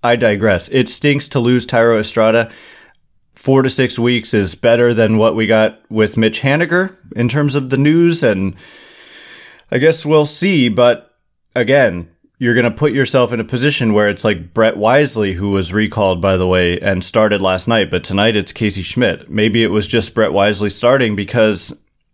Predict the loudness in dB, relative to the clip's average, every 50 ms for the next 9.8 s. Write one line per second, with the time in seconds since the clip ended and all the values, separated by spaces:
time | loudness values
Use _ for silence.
0 | _ _ _ _ -2 0 0 0 0 -2 -2 -2 0 0 0 0 -2 -2 0 0
1 | 0 0 2 2 2 0 0 -2 -4 -6 -6 -4 -2 -2 -2 -2 -2 -2 -2 -2
2 | -2 -2 -4 -2 0 0 0 0 -2 -4 -4 -4 -4 0 0 2 2 2 2 0
3 | -2 -4 -10 _ _ _ -20 -20 -20 -20 _ _ -2 -2 0 0 2 2 2 4
4 | 4 2 2 2 2 0 0 0 0 0 2 2 2 2 0 0 -2 -2 -2 -6
5 | -6 -4 -2 0 0 -2 -4 -6 -12 -16 -18 -20 _ _ _ _ _ 0 0 2
6 | 2 0 0 2 2 2 2 0 -2 -6 -12 -20 -20 -20 -20 -20 -20 -20 -20 _
7 | _ -4 -4 -4 -4 -2 -2 0 0 2 2 0 -2 -2 -2 -2 0 0 2 2
8 | 0 -2 -4 -2 -2 0 2 0 0 0 0 0 0 0 0 -2 -2 -2 0 2
9 | 2 2 2 0 0 0 0 0 2 2 2 2 0 0 -4